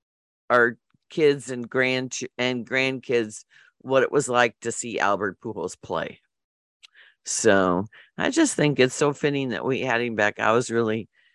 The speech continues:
happy that he was back. Now, uh, the, my brother-in-law and sister, they live in L A, but they went to S-, San Diego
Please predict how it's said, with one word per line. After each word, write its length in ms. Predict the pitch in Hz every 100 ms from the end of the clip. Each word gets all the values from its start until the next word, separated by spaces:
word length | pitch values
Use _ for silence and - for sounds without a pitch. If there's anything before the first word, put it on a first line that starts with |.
| _
happy 540 | 131 127 127 117 113 117 _ _ _ _ _ -
that 140 | 131
he 100 | 131
was 160 | 127 123
back. 240 | 139 127 -
Now, 520 | 147 135 127 127 117 _ - _ _ _ _ - _
uh, 460 | 143 139 131 120 104 - _ _ 143
the, 400 | 139 156 143 131 - 151
my 240 | 147 135
brother-in-law 1700 | 117 151 160 156 143 - _ _ _ _ _ _ - 143 139 127 123 -
and 140 | 117
sister, 680 | - 190 - - 95 110 -
they 140 | 139 147
live 240 | 139 175
in 100 | 110
L 220 | 95 90
A, 340 | 87 76 113 139 _
but 160 | 135 -
they 120 | 147
went 200 | 175 165
to 80 | 135
S-, 180 | - -
San 320 | - - 139 151
Diego 640 | 135 120 160 151 113 107